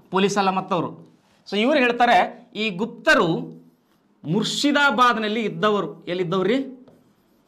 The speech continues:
ಮುರ್ಷಿದಾಬಾದ್. So, ನಿಮ್ಗೆ ಕಾನ್ಸೆಪ್ಟ್ ಗೊತ್ತಾಗ್ಲಿ,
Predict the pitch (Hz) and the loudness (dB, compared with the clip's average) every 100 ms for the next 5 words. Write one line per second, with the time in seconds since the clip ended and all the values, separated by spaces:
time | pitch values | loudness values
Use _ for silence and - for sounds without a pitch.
0 | _ 143 165 170 - - 196 196 196 160 | _ -2 0 0 -2 -2 0 2 2 2
1 | 185 175 123 - - _ _ _ _ _ | 2 0 -2 -8 -20 _ _ _ _ _
2 | _ _ - 165 160 151 156 156 151 - | _ _ -4 0 2 2 0 0 -4 -12
3 | - 151 160 170 165 147 147 147 156 156 | -8 -6 -4 -8 -6 -6 -4 -2 -2 0
4 | 220 - | -4 -8